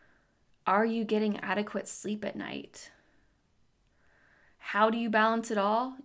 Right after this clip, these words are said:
You focus on a rhythm of rest. That is so critical. That's a great takeaway for today. The second rhythm that is critical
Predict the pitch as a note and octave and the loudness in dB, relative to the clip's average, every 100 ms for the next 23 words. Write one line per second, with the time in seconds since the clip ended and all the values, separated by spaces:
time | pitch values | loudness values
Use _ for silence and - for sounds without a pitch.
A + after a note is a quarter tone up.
0 | - - A#3 C4 B3 G#3+ F#3+ - A3 - | -18 -4 2 2 4 2 -2 0 0 2
1 | G#3+ G#3 G3 F3+ F3+ F#3+ A3 A#3 A3+ A3+ | -2 -2 -6 -6 -6 -2 -2 0 -2 -2
2 | F#3 F#3 E3+ E3+ - - - G3+ G3 F#3 | -8 -6 -4 -4 -4 -10 -4 -2 -2 -4
3 | - F#3+ G3 G3+ F#3+ G#3 - - G#3 B3+ | -2 -2 0 -2 -2 -4 -6 -4 -2 -2
4 | G3+ F#3 F#3 - F#3+ - G2+ - - - | 0 0 -2 -4 -6 -4 -6 -6 -10 -8
5 | - - - _ _ _ _ - - - | -8 -8 -14 _ _ _ _ -20 -20 -20
6 | - - - - - A3+ B3 G3 G#3+ G#3+ | -20 -20 -8 -4 4 6 6 4 4 4
7 | G#3 G#3 G#3+ G3+ F#3 F#3 F3+ F3+ - - | 4 2 -2 0 2 2 0 -2 -10 -4
8 | G3 F3+ F3+ F#3 F#3 A#3 | 0 0 0 0 0 0